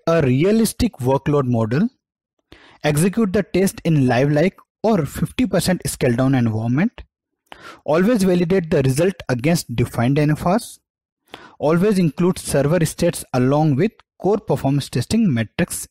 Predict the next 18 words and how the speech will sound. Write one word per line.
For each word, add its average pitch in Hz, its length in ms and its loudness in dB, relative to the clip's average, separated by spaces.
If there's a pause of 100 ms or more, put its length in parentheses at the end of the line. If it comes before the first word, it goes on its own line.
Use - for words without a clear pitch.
et - 100 -16
cetera. - 420 -8 (1300)
Once 202 260 2
the 247 120 0
test 190 320 -2
execution 165 640 0
is - 120 -2
completed 170 600 0 (320)
by 135 240 0
meeting 156 380 2
all 156 180 2
the 185 160 0
defined 160 400 0
N 143 160 0
F - 140 -2
Rs, 135 340 -2 (440)
then 185 200 0
provide 156 400 2